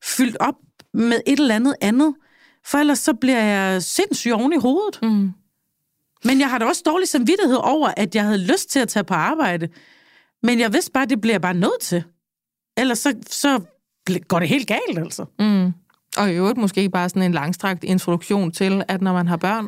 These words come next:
Speaker 2: har man tit og ofte bare lidt dårlig samvittighed.
Speaker 1: Helt
Speaker 2: Nogen
Speaker 1: vildt.
Speaker 2: har, nogen har i hvert fald, altså sådan bare, bare lidt hele tiden. Bare lidt hygge, dårlig samvittighed hele tiden.
Speaker 1: Men jeg ville have lyst til, jeg havde jo lyst til at have lyst til at blive hjemme.
Speaker 2: Ja,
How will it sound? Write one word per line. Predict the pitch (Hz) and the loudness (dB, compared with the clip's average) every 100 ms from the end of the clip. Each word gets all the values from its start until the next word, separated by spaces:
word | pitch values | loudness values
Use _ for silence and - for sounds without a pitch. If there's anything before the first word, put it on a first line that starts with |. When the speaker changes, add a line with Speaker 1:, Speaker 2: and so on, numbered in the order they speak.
| - | -6
Speaker 2:
har | 196 214 | -4 -2
man | 208 202 | 0 -2
tit | 226 | -2
og | 220 | -2
ofte | 208 208 | -2 -2
bare | 202 208 208 | -2 -2 -2
lidt | 202 | -2
dårlig | 202 214 220 | -2 -2 -2
samvittighed. | 220 233 226 196 - _ _ _ | -2 -2 -2 -6 -10 _ _ _
Speaker 1:
Helt | 269 | 2
Speaker 2:
Nogen | 302 | 2
Speaker 1:
vildt. | 190 214 | 2 0
Speaker 2:
har, | 202 | 0
nogen | 233 247 | 0 0
har | 220 | 0
i | |
hvert | 196 185 | -2 -4
fald, | - 202 185 | -4 -4 -4
altså | 190 196 | -4 -2
sådan | 208 | 0
bare, | 214 262 233 - | 0 -2 -2 -4
bare | 339 | 0
lidt | 208 202 | 0 2
hele | 202 214 | 0 0
tiden. | - 208 | -2 0
Bare | 262 254 | 0 0
lidt | 202 | 0
hygge, | 226 226 | -2 0
dårlig | 220 202 208 | -2 -2 0
samvittighed | 202 202 208 175 | 0 0 0 2
hele | 185 185 | 0 0
tiden. | 180 165 - - - - _ _ _ _ _ _ _ _ _ _ | -2 -2 -6 -20 -20 -20 _ _ _ _ _ _ _ _ _ _
Speaker 1:
Men | 196 226 | 0 2
jeg | 196 | 2
ville | 196 | 2
have | 214 | 2
lyst | 196 196 320 - - | 2 2 2 0 -6
til, | - 214 202 214 _ _ | -2 0 0 -4 _ _
jeg | 226 | 0
havde | 196 226 | 2 2
jo | 214 | 2
lyst | 208 180 359 392 - | 2 2 0 0 -6
til | - 208 190 190 _ _ _ _ _ _ _ _ _ | -2 0 0 -4 _ _ _ _ _ _ _ _ _
at | - | -2
have | 175 196 | 0 2
lyst | 196 233 - | 0 -2 -4
til | - 185 - | 0 0 0
at | 165 | -2
blive | 165 165 | 0 0
hjemme. | 151 180 190 - - | -2 -4 -6 -8 -2
Speaker 2:
Ja, | 254 | 0